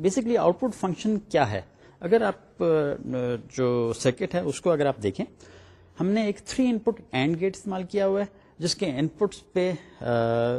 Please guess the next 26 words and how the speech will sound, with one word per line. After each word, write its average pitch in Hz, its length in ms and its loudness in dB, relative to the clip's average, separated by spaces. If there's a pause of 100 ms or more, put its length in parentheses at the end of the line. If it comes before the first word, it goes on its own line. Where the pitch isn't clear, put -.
(220)
جو 135 140 4
دو 135 200 6
فلپ 147 220 0
فلاپس - 340 -2
ہیں 175 100 -4 (420)
ان 131 140 4
کے 196 140 4
سگنلز 190 380 0
آ 180 140 2
رہے 202 100 -2
ہیں 233 80 -6
اور 160 200 -2
ایک 147 180 2
انیبل 123 320 2
سگنل 104 360 -2
آ 90 120 -2
رہا - 80 -8
ہے. - 40 -14 (140)
So 175 160 -8
basically 208 400 -2
جو 175 100 0
آؤٹ 139 200 2
پٹ 220 140 0
فنکشن 180 440 -2
ہے 180 200 0 (160)
وہ 160 160 -4